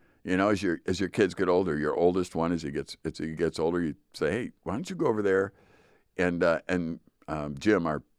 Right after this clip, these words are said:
carpenter guy, talk to him ahead of time, say, "Can he work with you for an hour and just hand you stuff?"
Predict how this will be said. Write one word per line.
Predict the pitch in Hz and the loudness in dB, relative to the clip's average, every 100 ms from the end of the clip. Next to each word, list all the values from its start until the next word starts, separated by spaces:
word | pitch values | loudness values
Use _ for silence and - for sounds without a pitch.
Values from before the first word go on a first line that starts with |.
| _ _ _ | _ _ _
carpenter | - 92 80 80 | 2 2 2 -4
guy, | 73 71 73 _ _ - | -4 -6 -8 _ _ 0
talk | 92 87 | 2 2
to | |
him | 82 | -4
ahead | 80 90 | -2 -4
of | |
time, | - 76 | -4 -8
say, | 73 71 | -4 -6
"Can | - 104 | -6 -6
he | 143 | -4
work | 113 101 | -2 -2
with | 98 90 | -4 -8
you | |
for | 87 85 | -6 -8
an | 82 | -6
hour | 80 78 | -6 -6
and | 76 | -8
just | - | -10
hand | 85 80 73 | -8 -6 -8
you | |
stuff?" | - - - | -12 -14 -16